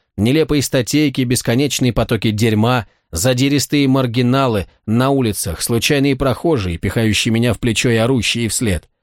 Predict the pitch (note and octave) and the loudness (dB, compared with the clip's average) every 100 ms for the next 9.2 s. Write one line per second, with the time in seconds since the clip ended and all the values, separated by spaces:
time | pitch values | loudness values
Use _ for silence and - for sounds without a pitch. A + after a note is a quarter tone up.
0 | _ _ _ _ _ _ _ _ _ F#2+ | _ _ _ _ _ _ _ _ _ -2
1 | B2 A3+ - F3 F3 F3+ E3 C#3 D3 C#3 | 0 0 0 0 0 0 0 0 -2 0
2 | D3 D3+ C#3 C#3+ F#3 - - E2+ C#2+ D#2 | 0 0 0 0 -2 -4 -4 -4 -4 -4
3 | - C#3+ G#2+ - G#2+ G2+ G#2 - E3+ A2 | -2 -2 -2 -2 -2 0 0 0 -2 0
4 | A#2 D3 - F#3 C#3+ - C3+ A#2 - - | 0 0 0 -2 -2 0 0 0 -2 0
5 | F#3+ - D3 C#3 D#3+ D3 D3 C3+ C3 F3 | 0 0 0 2 2 2 2 2 0 0
6 | C#3 G#2+ - A2+ G#2+ E3+ D3+ B2 A#2+ A2 | 0 -2 -2 -2 0 2 2 2 2 0
7 | - D3 A#2 C3 C#3 B2 - A#2+ A#2+ - | 0 0 2 2 0 0 -2 0 0 0
8 | A#2+ C#3 B2+ A#2 A2 G#2+ A2 - C3 A#2 | 2 2 2 0 -2 0 -2 0 0 0
9 | G#2 | -2